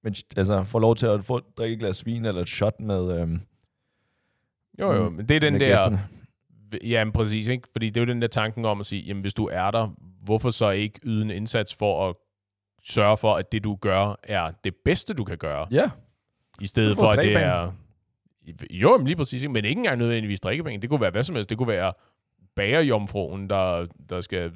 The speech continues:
Speaker 2: sørge for dit morgenbrød, ikke?
Speaker 1: Ja.
Speaker 2: Altså, at det, at det er også et spørgsmål om at sørge for, at der bliver smilet og sagt, "Hey," og "Velkommen til," og så videre, ikke?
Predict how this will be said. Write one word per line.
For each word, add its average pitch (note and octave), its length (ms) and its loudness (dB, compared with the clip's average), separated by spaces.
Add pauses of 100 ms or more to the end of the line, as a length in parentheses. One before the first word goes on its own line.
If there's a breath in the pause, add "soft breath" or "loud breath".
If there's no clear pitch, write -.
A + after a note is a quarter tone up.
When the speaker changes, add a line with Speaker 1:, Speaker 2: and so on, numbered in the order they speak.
(100)
Speaker 2:
sørge G2+ 300 0
for C3 60 -8
dit G#2+ 240 -8
morgenbrød, G2+ 640 -4
ikke? B2 120 -8 (240)
Speaker 1:
Ja. G2 160 2 (400)
Speaker 2:
Altså, G2+ 300 -2
at E2 320 -6 (140)
det, A2+ 200 2
at F#2 200 -4
det A#2+ 80 2
er A2 60 4
også A2+ 180 4
et A2+ 60 -4
spørgsmål G#2 480 2
om E2 220 -2
at F2+ 140 -2
sørge G2 260 2
for, F#2 280 2
at E2 220 -6 (480)
der - 80 -6
bliver F#2+ 100 -4
smilet G#2 520 -2
og D#2+ 80 -8
sagt, F2+ 160 -6
"Hey," A#2+ 520 -2
og F2 300 -4 (220)
"Velkommen G2 280 -6
til," F#2+ 120 -4
og F#2+ 60 -4
så F#2+ 60 -8
videre, F#2 220 -6
ikke? A2+ 100 -10